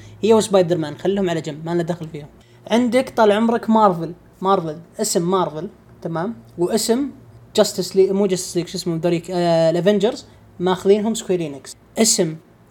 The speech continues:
آه، الحين هذا واكاندا فور ايفر، ما س-، ماخذينهم، آه، اي اي. عندك،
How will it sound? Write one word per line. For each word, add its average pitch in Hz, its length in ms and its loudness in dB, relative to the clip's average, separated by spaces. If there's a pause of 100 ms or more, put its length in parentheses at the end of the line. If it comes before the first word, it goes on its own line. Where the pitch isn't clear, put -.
آه، 165 680 0
الحين 190 240 0
هذا 170 240 0
واكاندا 220 400 0
فور 247 220 0
ايفر، 254 420 2 (480)
ما 196 160 4
س-، 202 100 -4
ماخذينهم، 208 640 0
آه، 180 300 2
اي 202 160 6
اي. 170 200 0 (440)
عندك، 226 460 0